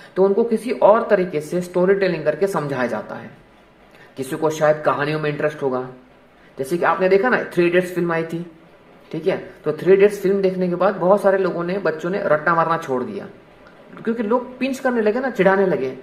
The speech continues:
"ए, रट्टाबाज, रट्टाबाज" बोल के। क्यों भाई? स्कूलों में तुमको नहीं पढ़ाते थे,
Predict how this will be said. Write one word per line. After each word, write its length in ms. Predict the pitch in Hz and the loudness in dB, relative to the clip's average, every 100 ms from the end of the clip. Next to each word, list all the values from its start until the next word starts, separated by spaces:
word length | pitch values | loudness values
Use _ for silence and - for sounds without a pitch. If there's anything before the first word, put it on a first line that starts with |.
| - 131 | -10 0
"ए, 120 | 139 | 4
रट्टाबाज, 440 | 139 147 139 135 | 4 2 2 2
रट्टाबाज" 420 | 131 131 135 131 | 0 0 -2 -2
बोल 180 | 117 110 | -4 -10
के। 120 | - - - - - - - | -12 -18 -20 -20 -20 -12 -2
क्यों 140 | 214 | 0
भाई? 140 | 156 165 - - | 0 -4 -14 -18
स्कूलों 220 | - 175 | 0 4
में 120 | 190 | 6
तुमको 200 | 196 196 | 4 2
नहीं 120 | 196 226 | 2 4
पढ़ाते 440 | 160 139 143 | 2 2 0
थे, 80 | 185 | -2